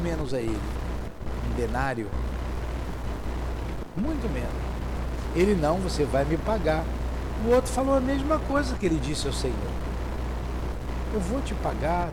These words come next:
tenha um pouco de paciência, não faça isso." Ele pegou o outro pela goela e mandou prender. "Não, não, não, vai trabalhar pra mim." Compadecido,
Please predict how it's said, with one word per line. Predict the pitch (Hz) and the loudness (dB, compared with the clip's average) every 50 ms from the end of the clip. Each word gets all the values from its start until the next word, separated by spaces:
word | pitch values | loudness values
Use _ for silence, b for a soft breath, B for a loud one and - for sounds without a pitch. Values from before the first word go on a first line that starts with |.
| - - | -2 -2
tenha | 226 233 | 0 0
um | 247 214 180 | 0 0 0
pouco | - 214 208 - 196 | 0 0 0 0 -2
de | 175 175 - | -2 -2 -2
paciência, | 180 170 165 - - 151 135 131 139 175 180 175 - - - 131 | -2 -2 -2 -2 -2 -2 -2 -2 -2 -2 -2 -2 -2 -2 -2 -2
não | 170 190 | -2 -2
faça | 185 - 202 185 - - 160 - | -4 -4 -4 -4 -2 -2 -2 0
isso." | 147 156 170 190 - - - - - - - - - - - - - - - - - 131 | 0 0 0 -2 -2 -4 -4 -4 -4 -4 -4 -4 -4 -4 -4 -2 -2 -2 -2 -2 0 0
Ele | 131 139 143 151 - | 0 0 0 0 0
pegou | 151 135 127 139 143 | -2 -2 0 0 0
o | 135 127 | 0 0
outro | 139 143 - - - | 0 0 -2 -2 -2
pela | 139 127 127 123 | 0 0 0 0
goela | 113 110 117 120 127 139 143 151 | 0 0 0 2 2 2 0 0
e | 147 151 165 | -2 -2 -2
mandou | 180 170 123 123 131 - | -2 -2 -2 -2 -2 0
prender. | - 165 170 165 - 151 156 156 - - | -2 -2 -2 -2 -2 -2 -2 -2 -2 -2
"Não, | - 120 | -2 -2
não, | 104 110 - - - - - - - | -2 -2 -2 -2 -2 -2 -2 -2 -2
não, | - - - - - - - - | -2 -2 -4 -4 -4 -4 -4 -4
vai | - - - | -4 -4 -4
trabalhar | - 143 147 139 170 156 147 151 | -4 -4 -4 -2 -2 -2 -2 -2
pra | 151 - - 190 | -2 -2 -2 -2
mim." | - - - - - - - - - - - - - - - - - - - - - - - - - - - - - | -2 -2 -4 -4 -4 -4 -4 -4 -6 -6 -6 -8 -6 -4 -4 -4 -2 -2 -4 -4 -4 -4 -4 -4 -4 -4 -4 -4 -2
Compadecido, | - 127 127 - - 117 113 113 123 139 131 - - - 143 156 175 180 175 | -2 -2 -2 0 0 0 0 0 0 0 0 0 -2 -2 0 2 2 2 2